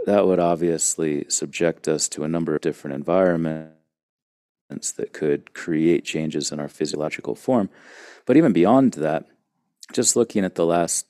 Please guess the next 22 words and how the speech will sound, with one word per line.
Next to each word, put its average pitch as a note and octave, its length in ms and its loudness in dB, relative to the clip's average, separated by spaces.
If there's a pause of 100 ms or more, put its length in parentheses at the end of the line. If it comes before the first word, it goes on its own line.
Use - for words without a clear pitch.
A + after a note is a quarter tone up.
(160)
six - 380 0
million D#2+ 320 -2
years E2 500 0
of - 140 -8
human E2 240 -4
evolution, D2 420 -6
if - 100 -8
those A#2 200 4
same F#2 200 0
trends F#2+ 340 -2
continue, - 540 -4
and - 100 -8
this F2+ 100 -8
was - 120 -6
kind F2+ 180 -2
of D2+ 40 -6
the D2 60 -6
main F#2+ 120 0
focus - 380 -4
for - 120 -10
the - 80 -4
book, A2+ 400 0